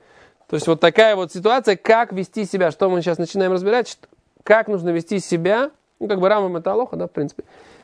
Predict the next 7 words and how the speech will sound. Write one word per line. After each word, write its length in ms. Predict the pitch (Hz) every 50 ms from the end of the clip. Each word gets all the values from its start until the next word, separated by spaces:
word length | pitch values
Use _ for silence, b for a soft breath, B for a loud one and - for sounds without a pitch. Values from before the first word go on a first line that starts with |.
| B B _
как 220 | - 202 208 202
нужно 180 | 214 202 185 180
себя 140 | 160 196 180
вести 360 | 170 165 165 - - 202 185
себя 500 | - - 180 170 165 190 190 185 180 165
с, 220 | - - - - - -
э, 760 | - 151 147 143 139 135 131 131 131 127 131 131 131 131 139